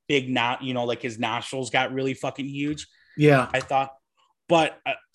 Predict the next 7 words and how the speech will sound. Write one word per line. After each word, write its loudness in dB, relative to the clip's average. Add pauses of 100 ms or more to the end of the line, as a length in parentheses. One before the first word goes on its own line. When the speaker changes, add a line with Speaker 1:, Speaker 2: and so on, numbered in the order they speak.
Speaker 1:
I 8
honestly 6
think -2 (140)
that 4 (760)
the 2
best 4
performance -2